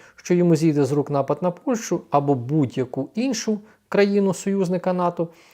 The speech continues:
він зустрінеться з усією силою цього грізного альянсу. Наша реакція буде нищівною,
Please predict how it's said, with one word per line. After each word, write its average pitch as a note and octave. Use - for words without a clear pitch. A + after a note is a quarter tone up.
він A#3
зустрінеться D#3
з B2
усією C3+
силою A3+
цього C#3
грізного D#3
альянсу. A2
Наша D#3+
реакція C3+
буде A2+
нищівною, F#3